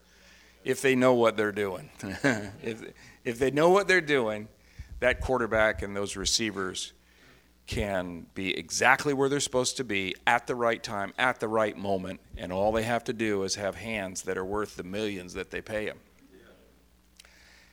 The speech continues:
And so spiritually speaking, it's the same thing. You have to posture yourself. You have to be in the place where God wants you to be, because there's some people that didn't come today for whatever reason, and they've already missed out on the past that God is sending to them.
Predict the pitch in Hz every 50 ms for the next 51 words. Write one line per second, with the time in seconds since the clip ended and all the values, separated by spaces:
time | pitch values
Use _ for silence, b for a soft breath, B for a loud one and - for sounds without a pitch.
0 | B B B 120 117 123 - - 131 120 - - - 156 165 175 160 - 170 147
1 | 127 - - - 143 131 - 127 117 98 - - 104 - - 117 110 104 90 -
2 | 104 92 92 104 117 127 - - - - - - 151 147 - - - 135 120 101
3 | 95 95 - - - 87 98 131 - - - _ _ _ _ _ b b b b
4 | b b b b b b b b 98 101 98 120 113 110 107 - - - 110 98
5 | 87 92 120 123 127 127 127 131 - - 123 123 127 123 - - 110 101 98 98
6 | 95 90 - - 95 92 90 98 95 101 95 90 98 101 101 98 - 110 98 101
7 | 95 104 110 104 90 82 85 85 98 110 - 135 131 117 127 151 156 147 143 135
8 | 120 - _ - - - - 160 196 226 - 190 170 - 127 120 113 117 98 127
9 | 139 127 120 - - - 156 156 165 151 - 156 135 135 110 98 101 107 110 -
10 | - 110 104 107 107 110 104 101 101 98 104 120 135 143 139 - 101 101 101 104
11 | - 117 107 107 104 98 104 110 113 120 123 127 123 127 135 135 127 - - 151
12 | 151 147 139 123 113 113 110 107 107 - - 131 120 113 104 95 - - 98 -
13 | 98 95 95 95 92 - - 107 95 92 95 95 - - - - - -